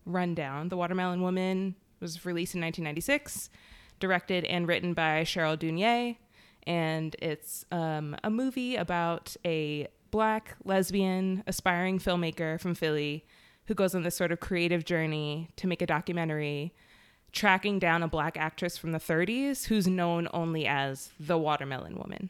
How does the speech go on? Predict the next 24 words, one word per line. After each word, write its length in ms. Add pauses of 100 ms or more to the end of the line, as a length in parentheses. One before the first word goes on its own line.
So 120
that's 160
where 260 (200)
the 80
title 280
comes 240
from. 240 (680)
Um, 360
and 160
so 180
my 140
first 260
question 300
for 140
Ben, 280
as 260
always, 760
is 200
what 120
did 140
you 80
think 180
of 80
it? 280